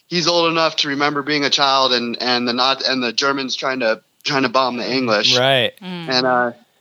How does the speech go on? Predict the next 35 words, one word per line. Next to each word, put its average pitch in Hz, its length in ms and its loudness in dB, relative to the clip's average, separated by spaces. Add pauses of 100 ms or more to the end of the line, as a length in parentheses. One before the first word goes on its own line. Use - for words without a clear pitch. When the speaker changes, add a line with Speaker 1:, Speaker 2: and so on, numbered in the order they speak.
Speaker 1:
so - 120 -2
he's 151 240 2
telling 147 240 0
me 143 140 0
some 143 200 0
of, 120 220 -8
some, 147 260 0
about 120 300 0
some 139 160 0
of 113 100 -2
that, 127 360 2
and 110 340 -10
I 120 60 -4
just, 123 280 -8
you 131 80 -6
know, 120 240 2
his, 120 300 -6 (340)
he's 180 100 -2
got 196 220 2
some 160 140 -6
stories, 123 560 -2
but, 127 240 -2
um, 123 340 0
Speaker 2:
A-, 165 60 0
and 196 160 4
he's 180 160 2
British, 170 400 0
which - 200 -2
makes 147 260 0
him, 139 280 0
like, 131 380 -2
two 143 140 -2
percent 139 340 2
more 135 180 0
crazy. 117 540 -2